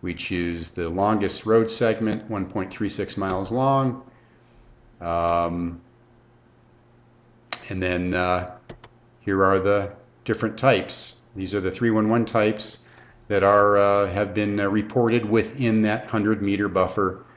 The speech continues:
around that road segment. So now let's, uh, test our data values. We'll just go ahead and we'll insert a table here.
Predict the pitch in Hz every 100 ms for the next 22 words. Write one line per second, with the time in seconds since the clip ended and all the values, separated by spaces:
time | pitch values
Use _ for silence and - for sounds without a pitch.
0 | _ _ - 98 95 95 92 90 92 90
1 | 87 - 87 82 82 - - _ _ -
2 | - - _ _ _ _ - - - _
3 | - _ _ _ - 120 107 151 165 -
4 | - - - - - - 98 - - 101
5 | 92 92 92 90 - 107 - 104 98 101
6 | 110 113 120 135 143 139 - 92 87 -
7 | 95 92 90 95 95 90 87 87 87 -
8 | 98 85 - 120 123 117 113 113 110 104
9 | -